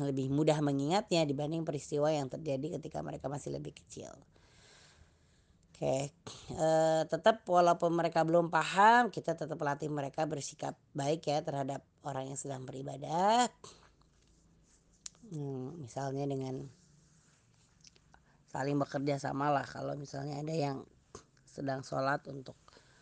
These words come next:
eh, tidak kemudian dalam tanda kutip menyusahkan yang sedang, eh, sholat ya.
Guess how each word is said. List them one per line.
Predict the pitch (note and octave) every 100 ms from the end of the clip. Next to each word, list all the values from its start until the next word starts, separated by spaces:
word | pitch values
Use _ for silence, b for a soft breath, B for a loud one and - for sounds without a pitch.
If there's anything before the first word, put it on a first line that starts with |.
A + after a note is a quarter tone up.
| b b b b b _ _ _ _ -
eh, | - - -
tidak | C#3+ -
kemudian | - C#3 D3 C#3+ C3+ C3+ B2+ B2+ _ - B B B B B _ b b b b b
dalam | - C3+ C3+
tanda | C3 C3 C3+
kutip | C#3 C3+ C#3 C#3 _ _ - E3+
menyusahkan | C#3+ C#3 C3+ C#3+ - C#3 B2
yang | -
sedang, | B2 B2+ C3 A2 - _ b b b b _ E3
eh, | D#3+
sholat | C#3 C3 A#2 G2 -
ya. | C3 F#3 B3